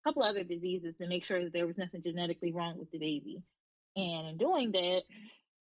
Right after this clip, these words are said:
this doctor, um, I was going to Jefferson Hospital, by the way, 'cause that's where I was born. I wanted to deliver my first baby there. But Doctor Baxter,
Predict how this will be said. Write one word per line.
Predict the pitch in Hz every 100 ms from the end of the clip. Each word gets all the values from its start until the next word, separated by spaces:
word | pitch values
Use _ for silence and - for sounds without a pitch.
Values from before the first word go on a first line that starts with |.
| _ _
this | 190 180
doctor, | 180 160 160 - 151 165 - _ _ -
um, | 165 160
I | 175 185
was | 175 165 -
going | 185
to | 175
Jefferson | 170 170 185 180
Hospital, | 170 160 - 156
by | 160 147
the | 151
way, | 156 156
'cause | 156
that's | 156 160
where | 170 175
I | 196 190
was | 175
born. | 160 160 156
I | 160
wanted | 160 -
to | 160
deliver | 170 175 170
my | 165
first | 175 180 180
baby | 170 165 170
there. | 160 160 160
But | 165
Doctor | 170 170 - 277
Baxter, | 202 202 - _ 196 190 196